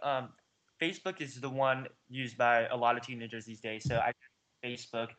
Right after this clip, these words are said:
it's, like, the most useful, but it's kinda be, it could kinda be dangerous at the same time.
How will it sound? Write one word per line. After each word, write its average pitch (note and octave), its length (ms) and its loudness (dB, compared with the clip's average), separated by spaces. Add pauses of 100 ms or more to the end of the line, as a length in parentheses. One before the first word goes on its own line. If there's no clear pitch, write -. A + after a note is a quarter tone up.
(380)
it's, - 420 -2
like, C#3+ 220 2
the D3+ 80 0
most D#3 260 2
useful, D3 440 0
but B2 140 -2
it's A#2+ 240 -8
kinda C3 300 2
be, B2 460 -10
it B2 80 -16
could C3+ 180 -16
kinda C3+ 220 0
be B2+ 80 -10
dangerous A2+ 460 -8
at G#2+ 100 -4
the A2+ 60 -14
same G#2 260 -14
time. G#2 340 -6